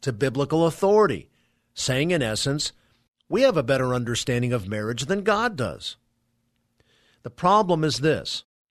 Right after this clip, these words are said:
Unbelievers whose reasoning flies in the face of divine revelation confront the daunting task of proving their beliefs have a stronger, more reliable basis than the Word of God. What authority or basis?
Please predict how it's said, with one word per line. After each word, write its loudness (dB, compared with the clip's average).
Unbelievers 4
whose 2
reasoning 0
flies 2
in 0
the 2
face 0
of -4
divine 0
revelation 2
confront 0
the -2
daunting 0
task -2
of -6
proving 2
their 4
beliefs 2
have 0
a -2
stronger, 0
more 0
reliable 2
basis -2
than 0
the 4
Word 0
of -8
God. 2
What 0
authority 0
or 4
basis? -4